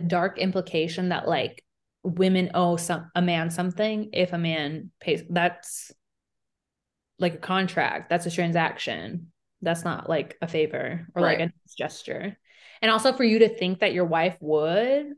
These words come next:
Speaker 1: or, like, that, like, would accept it under that pretense and implication, that just says a lot about you. And it's also because he was that dude. 'Cause it's always people who were the guilty one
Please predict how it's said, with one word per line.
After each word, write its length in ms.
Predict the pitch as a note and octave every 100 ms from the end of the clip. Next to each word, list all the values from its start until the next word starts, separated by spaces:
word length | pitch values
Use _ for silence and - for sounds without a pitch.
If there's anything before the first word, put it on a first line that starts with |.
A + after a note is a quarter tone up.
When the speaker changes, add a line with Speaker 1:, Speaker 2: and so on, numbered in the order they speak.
| -
Speaker 1:
or, 100 | F#3+
like, 360 | E3+ E3 E3 _ _ F3+
that, 260 | F3 F3
like, 160 | F3 E3+
would 80 | E3+
accept 400 | E3 F#3 E3+ F#3+
it 120 | F3
under 260 | F3 E3+ F3
that 260 | E3 -
pretense 500 | - E3 E3+ A#3 A#3 A3+
and 80 |
implication, 880 | G#3 F#3+ F3+ F3+ E3+ F3+ C4 C4 C#4 _ _ _ _ _ _ _ _ -
that 180 | G3+ G#3
just 120 | G#3
says 140 | A#3+
a 40 | G#3
lot 100 | F#3+
about 160 | F#3+
you. 80 | F3
And 140 | D#3 G#3+
it's 120 | G#3+
also 160 | A#3+
because 260 | B3+ C4+ B3
he 180 | - B3
was 200 | B3+ A#3+
that 220 | A#3 G3+
dude. 480 | G3 A3+ F3+ C#3+ - _ - _
'Cause 140 | -
it's 100 | A#3
always 220 | B3+ C4+ C#4+
people 340 | A#3+ A#3+ C4
who 80 | A3+
were 220 | G3+ G3
the 80 | F3+
guilty 320 | F3 E3+ A#3+
one 480 | A#3 B3+ C4 C4+